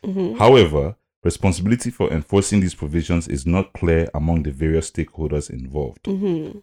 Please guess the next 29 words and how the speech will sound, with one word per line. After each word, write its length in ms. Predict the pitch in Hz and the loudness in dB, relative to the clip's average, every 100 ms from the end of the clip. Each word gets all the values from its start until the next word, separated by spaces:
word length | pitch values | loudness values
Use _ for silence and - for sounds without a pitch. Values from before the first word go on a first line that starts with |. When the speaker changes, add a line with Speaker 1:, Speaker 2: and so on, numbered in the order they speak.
| 80 | -6
Speaker 2:
As, 160 | 69 80 - | -6 -6 -2
as 180 | 87 82 | 0 2
normal. 340 | 76 71 62 - _ _ | 0 -4 -6 -12 _ _
Speaker 1:
Yeah. 240 | 175 165 180 | -8 -6 0
Speaker 2:
In 100 | 90 | 4
the 120 | 95 | 6
absence 400 | 113 - 139 131 | 6 4 0 2
of 120 | 95 | 2
an 100 | 90 | 2
electoral 460 | 85 85 - 101 101 | 4 2 4 6 6
offences 640 | 85 - 95 90 98 92 - | 4 2 2 2 -2 -6 -6
tribunal 680 | - 76 76 90 80 71 78 | -2 -2 0 2 2 0 -2
to 120 | 85 | 0
address 360 | 76 - 92 - | 0 4 2 4
abuses 440 | 71 71 85 - 85 | -4 -2 -4 -4 -2
by 100 | 73 | -2
political 420 | 82 82 85 87 | 0 -2 -2 -6
parties 400 | - 82 78 76 | -2 0 0 -4
and 100 | 69 | -10
to 100 | - | -8
introduce 460 | 82 - 80 95 - | -8 -6 -6 -6 -8
incentives 840 | - 80 - 107 110 92 82 - - _ _ _ | -8 -8 0 2 2 0 -4 -4 -20 _ _ _
for 140 | 90 | -4
citizens 420 | - 104 98 101 | -2 -2 -2 -2
to 80 | - | -4
comply 340 | - 82 95 90 | -8 -4 0 0
with 140 | 76 | -2
the 60 | 73 | -2
law, 320 | 76 87 117 | 2 2 0